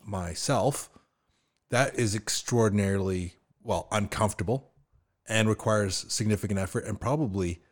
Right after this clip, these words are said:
some destruction of your current self in order for you to,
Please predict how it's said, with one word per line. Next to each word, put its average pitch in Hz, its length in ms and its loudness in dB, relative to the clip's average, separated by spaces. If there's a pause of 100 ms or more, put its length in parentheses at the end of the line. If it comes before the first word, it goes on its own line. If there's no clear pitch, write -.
(160)
some 110 200 4
destruction 107 840 -2
of 101 400 -2
your 104 300 2
current 98 440 -4
self 101 440 -2
in 104 120 -4
order 98 200 0
for - 160 -8
you 95 120 -2
to, 92 300 -4